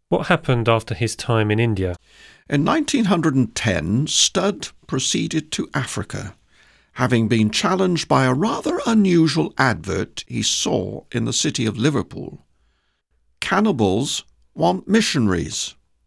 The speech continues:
Speaker 2: The doctors advised the mission agency that C T wasn't fit to go to Africa. To the committee, Studd said,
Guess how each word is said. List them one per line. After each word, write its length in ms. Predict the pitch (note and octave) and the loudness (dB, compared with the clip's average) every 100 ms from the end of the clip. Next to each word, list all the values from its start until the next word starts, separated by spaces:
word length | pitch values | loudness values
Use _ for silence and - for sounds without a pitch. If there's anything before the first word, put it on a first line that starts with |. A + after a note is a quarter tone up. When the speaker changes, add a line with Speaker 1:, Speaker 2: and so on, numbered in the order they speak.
| _ _ _ _ _ - | _ _ _ _ _ -14
Speaker 2:
The 80 | |
doctors 540 | - A#2 D3+ - F#2+ E2+ | -4 -4 -4 -4 -4 -2
advised 640 | E2 F2 G2+ A#2 F#2+ D#2+ | -4 -2 0 2 0 -2
the 60 | F2+ | -4
mission 480 | F2+ G#2+ - F#2+ D#2+ | 0 0 0 -2 -2
agency 760 | G2+ G#2 G#2 F2+ E2 - F2 G#2 | 0 0 0 -4 -4 -4 -2 -2
that 200 | G#2 - | -4 -4
C 300 | - A2+ G#2+ | -2 -2 -2
T 260 | - A2+ | -2 -2
wasn't 380 | G2+ F#2 G2 G#2 | -2 -4 -6 -6
fit 260 | - A#2 - | -4 -4 -4
to 60 | - | -8
go 220 | - G2+ | -4 -2
to 160 | E2+ | -2
Africa. 640 | D#2+ A2 - - - - - _ _ _ _ _ _ _ _ | -2 -4 -6 -14 -14 -16 -16 _ _ _ _ _ _ _ _
To 140 | - D#3+ | 2 2
the 120 | C3 | 2
committee, 720 | - G#3+ B3 C4 C3 D3+ F#3+ - _ _ _ | 0 0 2 2 2 2 -2 -12 _ _ _
Studd 600 | - - - F#3 F3 C3 | -4 0 2 2 0 0
said, 460 | - - C3 A#2+ A2 | 2 4 2 0 -4